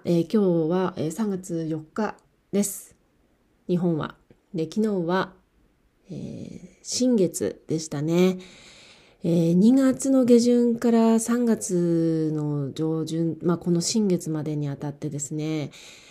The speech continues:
あのー、浄化がね、起こったんですよね。この新月ですごく。だから結構ざわざわした方とかもいらっしゃるんじゃないかなと思いましたし、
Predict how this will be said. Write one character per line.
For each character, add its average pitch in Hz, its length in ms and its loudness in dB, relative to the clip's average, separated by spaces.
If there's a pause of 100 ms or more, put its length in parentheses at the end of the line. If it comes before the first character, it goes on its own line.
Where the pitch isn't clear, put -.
(200)
あ 160 500 -4
の 156 720 -2
ー、 - 20 -8
浄 220 260 8
化 226 160 2
が 226 140 2
ね、 226 220 2 (480)
起 208 140 -2
こ 226 120 6
っ 226 100 4 (640)
た 147 600 -2
ん - 20 -8
で 160 120 -2
す 180 100 -2
よ 185 60 6
ね。 202 180 4
こ - 100 -6
の 175 100 2
新 185 200 0
月 170 180 0
で 160 80 -4
す 156 140 -6
ご 170 100 0
く。 - 300 -4 (1200)
だ 185 120 0
か 185 100 -2
ら 160 320 0
結 220 140 -4
構 185 80 2
ざ 220 160 4
わ 311 80 2
ざ 240 120 2
わ 156 220 0
し - 100 -8
た 190 120 -2
方 180 180 -6
と 160 120 -6
か 165 120 -4
も 156 320 -2
い 175 80 0
ら 185 80 2
っ - 20 -4
し 214 120 -4
ゃ - 20 0
る 233 60 4
ん 208 80 2
じ 190 60 0
ゃ - 20 4
な 175 100 2
い 175 60 0
か 175 100 -4
な 156 460 0
と 131 240 -2
思 160 240 -2
い 170 80 2
ま 170 140 0
し - 220 -12
た 131 120 -14
し、 156 360 0